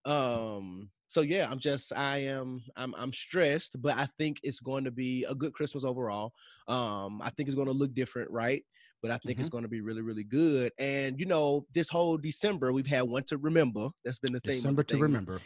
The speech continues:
Speaker 1: And we've been talking
Speaker 2: <laughs>
Speaker 1: about Christmas and stuff like that. So we want to end the conversation talking about, like, the beauty of giving
Speaker 2: Mm-hmm.
Speaker 1: and the art of gift giving. And sometimes it's not really so beautiful.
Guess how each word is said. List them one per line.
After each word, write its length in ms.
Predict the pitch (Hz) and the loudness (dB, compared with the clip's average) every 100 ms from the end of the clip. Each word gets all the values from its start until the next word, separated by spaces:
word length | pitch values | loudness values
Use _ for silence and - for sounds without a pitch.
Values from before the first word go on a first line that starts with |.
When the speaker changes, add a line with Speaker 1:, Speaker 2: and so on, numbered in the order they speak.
| - | -2
Speaker 1:
And 80 | 127 | 2
we've 100 | 131 | 4
been 140 | 156 | 2
talking 340 | - 135 143 | 4 2 2
Speaker 2:
<laughs> 60 | 123 | 0
Speaker 1:
about 240 | 120 113 - | 0 -2 -6
Christmas 420 | - 147 - 123 | -4 -2 0 -2
and 100 | 110 | -4
stuff 180 | - 110 101 | -8 -8 -8
like 140 | 113 | -2
that. 240 | 180 185 113 | 4 4 4
So 120 | - 190 | 0 2
we 60 | |
want 160 | 202 170 | 4 2
to 80 | 165 - | -2 0
end 560 | 214 202 147 127 139 151 - - - - | 2 4 4 2 -2 -8 -14 -20 -8 -2
the 60 | |
conversation 680 | 131 156 135 - 127 127 117 | 0 2 0 0 0 0 -4
talking 300 | 117 131 131 | -2 -2 -2
about, 240 | 120 110 104 | -4 -4 -4
like, 160 | 101 - | -6 -8
the 60 | 113 | -10
beauty 340 | 107 139 135 | -4 -2 0
of 120 | 117 | -2
giving 380 | 120 104 101 113 _ _ - _ - | -2 -4 -6 -10 _ _ -20 _ -4
Speaker 2:
Mm-hmm. 280 | 120 113 | 0 0
Speaker 1:
and 260 | 147 107 113 | 0 -2 -2
the 100 | 131 131 | -2 2
art 180 | 135 | 2
of 120 | 131 110 | 0 -2
gift 240 | 123 107 | -4 -2
giving. 240 | 113 107 | -4 -2
And 80 | 110 | -2
sometimes 420 | 190 233 202 175 | 0 2 2 2
it's 80 | 147 | 0
not 220 | 156 151 | -2 0
really 180 | 147 156 | 0 0
so 160 | 151 147 | 2 2
beautiful. 480 | 147 170 - - | 0 -4 -4 -10